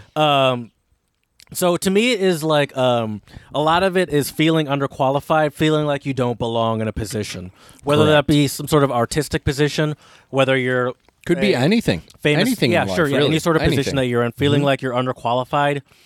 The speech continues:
Speaker 1: feeling like, um, I feel like I've had this at a, at, at jobs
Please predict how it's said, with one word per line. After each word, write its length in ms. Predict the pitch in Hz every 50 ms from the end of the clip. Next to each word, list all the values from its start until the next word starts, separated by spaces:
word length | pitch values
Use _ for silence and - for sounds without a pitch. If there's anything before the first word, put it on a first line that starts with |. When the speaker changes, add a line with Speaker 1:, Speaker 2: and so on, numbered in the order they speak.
| _ _ _ -
Speaker 1:
feeling 360 | - 156 151 151 151 151 147 143
like, 280 | 139 139 139 139 - - - -
um, 680 | 135 127 127 127 123 120 120 117 113 113 110 107 104 - _ _ _ _ _ _ _ _ _ - - _ _ _ _ _ _ _ _ _ _ _ _ _ - - 160
I 60 | 156
feel 120 | 151 202 208
like 100 | 196 180
I've 140 | 175 147 156
had 160 | 151 147 151
this 120 | 151 135
at 120 | 151 143 139
a, 80 | 131 131 104
at, 220 | 123 123 123 117 95
at 140 | 117 113
jobs 680 | 107 - 120 113 107 107 117 120 127 123 - - -